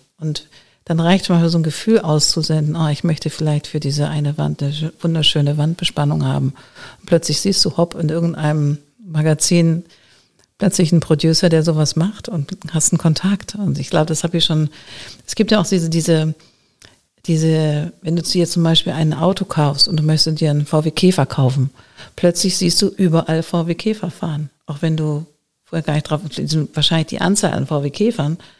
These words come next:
war immer gleich hoch. Aber plötzlich hast du deinen Fokus anders gesetzt und siehst ständig, ja, ständig irgendwie V W Käfer. Und ich weiß noch, ich bin irgendwann mal nach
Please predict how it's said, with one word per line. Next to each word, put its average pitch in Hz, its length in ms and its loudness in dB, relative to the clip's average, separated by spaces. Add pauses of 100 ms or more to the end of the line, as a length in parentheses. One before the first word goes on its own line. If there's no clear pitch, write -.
(380)
war 156 120 -2
immer 156 240 2
gleich 139 360 0
hoch. 196 320 -2 (200)
Aber 156 240 2
plötzlich 160 420 0
hast 160 140 -2
du 170 60 0
deinen 143 200 0
Fokus 226 460 -2
anders 143 360 -2
gesetzt 143 480 -2 (120)
und - 120 -20
siehst 151 240 0
ständig, 143 460 -2 (1400)
ja, 143 260 -4 (200)
ständig 143 500 0
irgendwie 151 220 -2
V 147 180 0
W 147 80 -2
Käfer. 196 380 -2
Und - 80 0
ich 131 100 -2
weiß 160 220 2
noch, 160 60 0
ich 151 140 -4
bin 156 360 -2
irgendwann 185 260 0
mal 151 220 0
nach 147 240 0